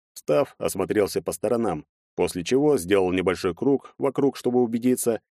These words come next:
что никто к нам не приближается. Здесь граница с владениями гоблинов.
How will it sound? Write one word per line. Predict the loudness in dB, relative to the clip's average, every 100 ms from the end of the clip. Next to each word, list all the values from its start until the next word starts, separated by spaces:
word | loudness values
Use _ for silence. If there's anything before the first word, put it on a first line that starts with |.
| _
что | -4 0
никто | 0 0 0
к | 0
нам | 0
не | 0
приближается. | 2 2 2 2 0 -2 -8 -14 _ _ _ _ -10
Здесь | -2 2 2 2
граница | 0 0 -2 -4
с | -4
владениями | -2 0 0 2 0 -2
гоблинов. | 0 0 0 -4 -6